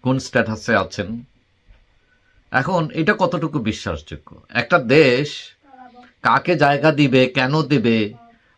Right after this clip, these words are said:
মানে তাকে বলতে হবে কেন অন্য দেশকে? এটা কি উনার, তাদের পারমিশন নিয়ে তাকে দেওয়া লাগবে? মানে এই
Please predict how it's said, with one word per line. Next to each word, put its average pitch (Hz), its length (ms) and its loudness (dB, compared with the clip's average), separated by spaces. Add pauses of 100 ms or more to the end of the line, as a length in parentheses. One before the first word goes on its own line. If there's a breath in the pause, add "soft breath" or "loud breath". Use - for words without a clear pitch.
মানে 127 540 0 (120)
তাকে 151 260 2
বলতে 151 280 -2
হবে 156 220 4
কেন 90 180 -6
অন্য 92 260 -10
দেশকে? 80 400 -14 (380)
এটা 127 140 0
কি 160 100 -4
উনার, 156 340 2
তাদের 147 320 0
পারমিশন 143 440 -2
নিয়ে 165 160 2
তাকে 160 180 0
দেওয়া 151 240 2
লাগবে? - 400 -2 (1600)
মানে 131 480 0
এই 170 640 0